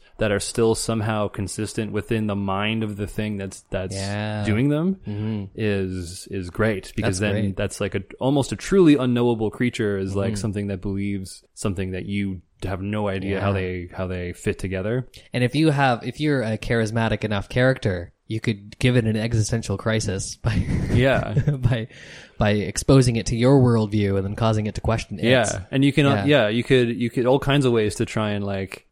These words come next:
Speaker 1: uh, use how they're sort of programmed to behave against them.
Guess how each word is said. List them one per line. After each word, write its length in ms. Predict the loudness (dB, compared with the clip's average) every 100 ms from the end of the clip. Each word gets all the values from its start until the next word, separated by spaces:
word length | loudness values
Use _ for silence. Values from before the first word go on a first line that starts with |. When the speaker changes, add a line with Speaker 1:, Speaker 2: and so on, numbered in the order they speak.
| -8
Speaker 1:
uh, 540 | -4 -2 -4 -4 -6 -10 _ -2
use 600 | 2 2 2 -2 -8 -14 _
how 200 | -2 0
they're 320 | 2 0 -2 -8 _
sort 220 | -4 -4
of 80 | -4
programmed 540 | 0 0 0 -2 -4 -4
to 80 | -4
behave 480 | -2 -2 -4 -4
against 400 | -6 -6 -4 -4
them. 300 | -2 0 -2